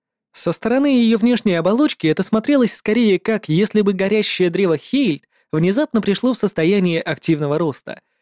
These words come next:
автоматически сбрасывая охваченные огнем ветви и листья. "Не перетрудитесь", предупредила Кейра. "Не хотелось бы, чтобы вы, девочки, слишком устали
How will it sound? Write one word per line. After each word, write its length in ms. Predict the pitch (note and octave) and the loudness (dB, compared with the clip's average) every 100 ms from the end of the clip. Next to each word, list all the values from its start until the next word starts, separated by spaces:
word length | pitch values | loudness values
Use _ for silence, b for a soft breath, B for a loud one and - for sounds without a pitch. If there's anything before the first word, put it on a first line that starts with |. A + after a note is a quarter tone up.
| _ - | _ -8
автоматически 720 | C#3 D#3 F3+ C4+ A3 - F3 | -4 -2 -2 -2 -2 -2 -2
сбрасывая 580 | E3 A3 - E3+ D3+ | 0 -2 0 0 0
охваченные 640 | - D#3 E3 D#3+ D#3+ D3 C#3 | -2 -4 0 0 0 -4 -4
огнем 400 | D3+ C#3 C#3 C3 | -6 -8 -8 -8
ветви 320 | C#3 G#3+ E3+ | -4 -2 -2
и 200 | E3+ E3 | -4 -4
листья. 500 | E3+ D#3+ - - - _ _ _ _ _ _ _ _ _ - | -4 -4 -8 -12 -12 _ _ _ _ _ _ _ _ _ -2
"Не 180 | D4 C4+ | -2 0
перетрудитесь", 760 | C#4+ C#4 C#4+ C4 C4 E3+ - _ _ _ _ - | 0 2 0 0 -2 -6 -12 _ _ _ _ -4
предупредила 640 | D#3+ D3+ D3+ C#3+ D3 E3+ | 0 0 0 -2 0 -2
Кейра. 480 | - E3+ C3 - - _ _ _ _ _ _ - | 0 -2 -2 -8 -16 _ _ _ _ _ _ -2
"Не 140 | D#4+ | 0
хотелось 420 | D#4 - C4+ C#4 | 0 -2 0 0
бы, 100 | B3+ | -2
чтобы 260 | - C#4+ D4 | -2 0 2
вы, 120 | C#4+ | 2
девочки, 420 | A#3 A#3+ - C4 | 0 -2 -2 -2
слишком 400 | A#3+ B3+ - B3 | -2 -2 -2 -2
устали 420 | B3 - D4+ A3+ | -2 -2 -2 -2